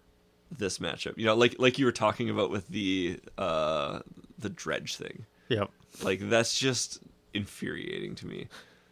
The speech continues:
Speaker 1: Like, oh,
Speaker 2: "I'm
Speaker 1: I'll
Speaker 2: gonna
Speaker 1: just
Speaker 2: main deck these anti-hate cards."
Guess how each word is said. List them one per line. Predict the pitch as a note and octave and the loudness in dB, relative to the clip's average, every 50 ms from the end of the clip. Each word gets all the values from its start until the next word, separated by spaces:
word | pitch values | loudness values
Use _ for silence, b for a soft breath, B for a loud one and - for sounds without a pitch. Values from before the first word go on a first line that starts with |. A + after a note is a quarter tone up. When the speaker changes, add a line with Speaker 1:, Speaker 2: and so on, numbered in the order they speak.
| B B B B _ _ _ - | B B B B _ _ _ -10
Speaker 1:
Like, | - - - - - - - _ _ _ _ _ _ _ _ _ _ - | -8 -6 -6 -6 -8 -12 -20 _ _ _ _ _ _ _ _ _ _ -6
oh, | G#2 | 0
Speaker 2:
"I'm | G#2+ C3+ C3+ D#3+ | 4 4 4 4
Speaker 1:
I'll | F3 D#3+ | 4 4
Speaker 2:
gonna | C#3 A#2+ | 4 4
Speaker 1:
just | A2 G#2+ A2 | 4 4 4
Speaker 2:
main | G#2+ G#2+ A2 A#2 B2 B2+ | 4 4 4 4 4 4
deck | C3 B2+ B2+ C3 - | 6 6 6 6 4
these | - C#3 C#3+ D#3 D3+ C#3+ - | 4 4 4 4 4 2 0
anti-hate | - - C3+ C3 C#3+ D3+ D3 - E3 F3 F#3 F3 D#3 - G3+ E3+ D3 - | 2 4 6 6 6 6 6 6 6 8 8 6 6 6 4 4 4 2
cards." | - - A#2 G2+ G2+ G2+ G2+ G#2 G#2 G#2 A2 - - - - - - | 2 4 6 8 8 6 6 4 2 0 -2 -6 -8 -8 -8 -8 -8